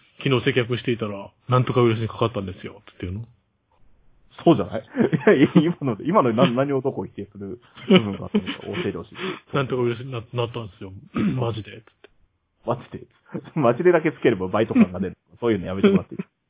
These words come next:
Speaker 1: <laughs> 違うんだ。今のさ、だから今の、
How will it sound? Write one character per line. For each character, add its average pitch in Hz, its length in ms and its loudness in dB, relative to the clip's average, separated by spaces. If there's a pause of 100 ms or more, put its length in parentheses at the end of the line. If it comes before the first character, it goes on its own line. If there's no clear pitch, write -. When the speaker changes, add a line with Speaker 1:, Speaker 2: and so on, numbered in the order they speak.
(260)
Speaker 1:
<laughs> 285 360 -4
違 131 80 2
う 113 120 0
ん 98 80 -10
だ。 107 160 -16 (680)
今 180 200 8
の - 100 2
さ、 139 180 2
だ - 0 -
か 117 80 -4
ら 110 60 -4
今 110 60 -4
の、 139 260 -2